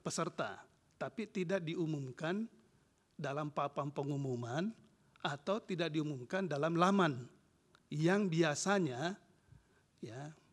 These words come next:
yang biasanya praktek-praktek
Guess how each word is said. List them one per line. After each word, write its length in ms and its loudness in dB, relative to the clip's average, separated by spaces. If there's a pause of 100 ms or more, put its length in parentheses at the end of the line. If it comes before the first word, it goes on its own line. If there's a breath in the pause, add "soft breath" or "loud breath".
(480)
yang 240 -6
biasanya 640 2
praktek-praktek 880 0